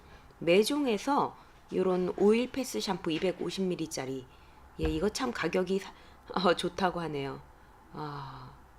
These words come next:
어, 이렇게 일월 부록 나왔을 때,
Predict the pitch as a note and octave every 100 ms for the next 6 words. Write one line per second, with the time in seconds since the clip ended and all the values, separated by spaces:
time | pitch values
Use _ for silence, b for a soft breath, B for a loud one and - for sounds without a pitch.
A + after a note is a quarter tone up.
0 | - - - - - - E3 D#3+ - G3+
1 | G#3+ C4+ - D4+ E4 D4 G3+ A3 G#3+ -
2 | G#3+ E3+ D#3 E3+ F3+ - B3+ D#3+